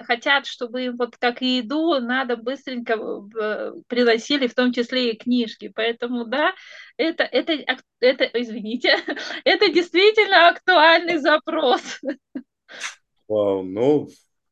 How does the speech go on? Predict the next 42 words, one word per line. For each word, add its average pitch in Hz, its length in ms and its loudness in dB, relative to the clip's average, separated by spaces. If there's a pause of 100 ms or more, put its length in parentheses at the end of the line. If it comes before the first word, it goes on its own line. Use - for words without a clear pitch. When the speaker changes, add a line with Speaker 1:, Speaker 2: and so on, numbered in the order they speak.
(200)
Speaker 2:
слушай, 95 440 -6
вот 101 400 -4
заодно 143 640 0
это 160 260 2
тогда 104 360 -2
спасибо 120 400 -6
большое, 107 640 0
м, - 440 -16
э, 101 320 -8
этой 101 180 -6
книге, 113 580 0
что 104 380 0
она 107 220 -2
всё 113 140 -4
равно, 120 380 -2 (1120)
каждая 143 400 2
книга, 107 280 -8
вот 101 140 -6
ты 101 60 -6
говоришь, 101 460 -4
к-, 110 360 0
чтение — 101 420 -8
это 90 240 0
одно 101 180 -2
из 101 140 -6
самых 101 260 -4
ц-, - 100 -8
один 104 300 -6
из 104 80 -10
самых 110 260 -4
ценных 101 280 -4
нака-, 92 360 -6
навыков, 101 480 -2
если 95 220 -8
не 98 100 -8
самый 98 300 -4
ценный, 135 400 -2
и 98 100 -8
книги 110 280 -8
останутся 98 460 -4
всегда. 110 520 0
Да, 98 460 2